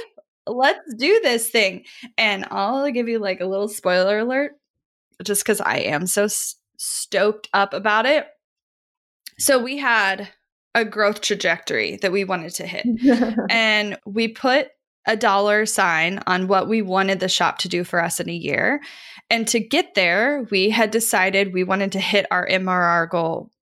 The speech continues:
Speaker 1: by halfway through the year. But we wanted to scale up to it and keep scaling. So the goal was to grow ten percent a month up until our M R R goal and continue to grow ten percent a month.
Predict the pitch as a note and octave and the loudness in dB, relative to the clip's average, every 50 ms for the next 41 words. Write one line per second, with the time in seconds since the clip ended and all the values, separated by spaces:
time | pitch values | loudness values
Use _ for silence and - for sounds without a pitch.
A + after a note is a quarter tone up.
0 | _ _ - F3 E3+ F3 - A3 A3+ A#3+ A3+ - F#3 E3 F3+ - - E3 E3+ E3 | _ _ -2 0 0 2 2 2 2 0 0 -2 -4 -6 -4 -4 -2 -2 0 -2
1 | - - - - - - - - - - - - - - - - - _ _ A#3 | -2 -2 -2 -4 -4 -4 -6 -8 -12 -18 -20 -20 -20 -20 -20 -20 -20 _ _ 0
2 | A3 - - - G#3+ A3+ G#3+ G#3+ G#3+ G3+ G3+ G3+ A3 G#3 - - - - - - | 0 0 0 0 0 2 2 2 2 2 2 2 2 2 2 2 0 0 0 0
3 | G#3+ G3 G#3 A3 - F#3+ F#3 - - - C#4 D4+ E4+ F4+ F4+ - - G#3 G#3 - | 0 0 0 0 0 0 -2 -2 -4 -2 0 2 4 4 2 2 0 -2 -2 -4
4 | - - G#3 G#3 - - - - C4+ C4 G#3 F3 D#3 D3+ E3 G3 F#3 - A3 G#3 | -2 -2 -2 0 0 -2 0 2 2 2 2 2 0 -2 -2 -2 0 2 2 4
5 | G3 G3+ G3+ F#3+ G3+ G3+ G3 G3+ G#3 G#3 G3 G3 - - - G#3+ G3 - G3+ F#3 | 4 2 0 2 4 4 4 6 6 4 4 2 2 0 0 -2 0 2 2 4
6 | F3+ F3+ F#3 - - G3+ G3+ G3 G3+ - A3 A3 A3 - A#3 A#3 C4 C#4 C#4 A#3+ | 4 2 2 0 0 0 0 0 0 0 0 0 2 2 0 2 2 4 4 4
7 | G#3+ G#3+ G3+ G3+ - - _ - G3 G3+ G3+ - B3+ C4 C4+ - - B3+ A#3+ B3 | 4 4 2 0 -6 -4 _ 0 0 2 2 2 2 2 2 2 2 2 2 2
8 | B3+ - - A3+ A#3+ - A3 A3 A3 G#3+ A3+ A3+ G3+ F#3+ F#3 F#3 F#3 F#3+ F3+ E3+ | 2 2 2 2 2 2 2 2 2 2 4 4 4 4 2 2 2 0 0 0
9 | E3 - F#3+ F#3+ - G3+ F#3+ F#3 - - F#3+ F#3 F#3+ F#3 F#3 F3+ - E3+ E3 E3+ | 0 0 -2 -2 -2 -2 -2 -2 -2 -2 0 0 0 0 0 0 0 0 0 0
10 | - - F3 E3+ - F#3 F3 - - - E3+ F3 E3+ D3 - - | 0 -2 -2 -2 -2 -4 -4 -4 -4 -4 -2 -2 -2 -2 -4 -6